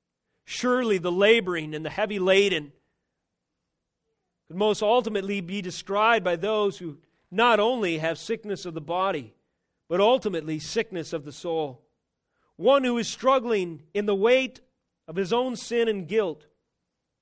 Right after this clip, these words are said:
and also struggling to even walk, because in this fallen world he had been afflicted and lame. One like this would know, would understand what it means to labor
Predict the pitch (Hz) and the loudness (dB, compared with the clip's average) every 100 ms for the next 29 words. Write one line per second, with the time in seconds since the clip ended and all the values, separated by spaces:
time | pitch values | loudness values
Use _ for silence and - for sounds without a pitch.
0 | _ 131 160 233 - 185 - 185 170 151 | _ -4 0 0 -2 -10 -8 -6 -4 -6
1 | 143 123 _ _ _ _ _ - 165 185 | -10 -12 _ _ _ _ _ -4 -2 -2
2 | 151 143 208 202 151 - - _ _ _ | -4 -4 -2 -2 -2 -10 -20 _ _ _
3 | _ - 139 170 160 147 127 175 156 147 | _ -20 -4 -2 0 -2 -6 -8 -8 -12
4 | - 185 180 175 160 170 185 170 151 143 | 0 2 2 -2 -4 -4 -2 -4 -6 -12
5 | _ _ 175 170 180 165 127 - 208 208 | _ _ -4 -4 -4 -6 -10 -4 -4 -4
6 | 160 135 _ _ _ _ _ 151 151 156 | -8 -8 _ _ _ _ _ -10 -4 -2
7 | 160 151 139 _ _ _ _ _ _ _ | 0 -2 -10 _ _ _ _ _ _ _
8 | 160 247 247 233 190 185 226 165 139 - | 0 0 2 0 0 2 2 2 -2 -16
9 | - _ _ _ _ 151 160 175 185 156 | -20 _ _ _ _ -8 -6 0 2 2
10 | 147 135 160 175 185 170 151 - 180 156 | -2 -8 -8 -2 -2 -2 -10 -4 -2 -2
11 | 147 151 165 165 175 170 160 - 151 156 | -4 -6 -6 -4 -4 -4 -6 -10 -4 2
12 | 175 175 151 123 | 2 2 -2 -8